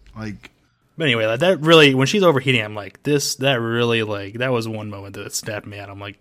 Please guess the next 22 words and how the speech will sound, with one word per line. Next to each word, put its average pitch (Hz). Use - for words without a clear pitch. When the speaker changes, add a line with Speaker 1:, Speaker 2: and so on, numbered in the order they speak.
Speaker 2:
uh, 123
ugh, 160
it 117
lost 107
me -
Speaker 1:
that 185
Speaker 2:
on 190
that -
Speaker 1:
week, 156
Speaker 2:
one. 175
Speaker 1:
that 185
Achilles 185
heel 180
was 175
too 180
much 165
for 185
you? 185
Speaker 2:
<laughs> -
Not 165
to 156
da-, 131